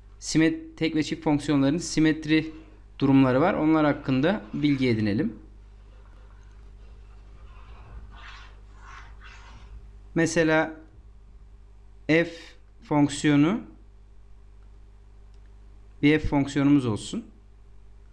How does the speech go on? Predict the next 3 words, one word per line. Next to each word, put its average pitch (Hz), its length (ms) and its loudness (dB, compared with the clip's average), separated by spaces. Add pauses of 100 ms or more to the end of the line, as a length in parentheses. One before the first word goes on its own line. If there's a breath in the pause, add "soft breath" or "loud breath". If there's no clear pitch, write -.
(920 soft breath)
Bu 156 80 2
f 160 120 4
fonksiyonumuz 151 1120 0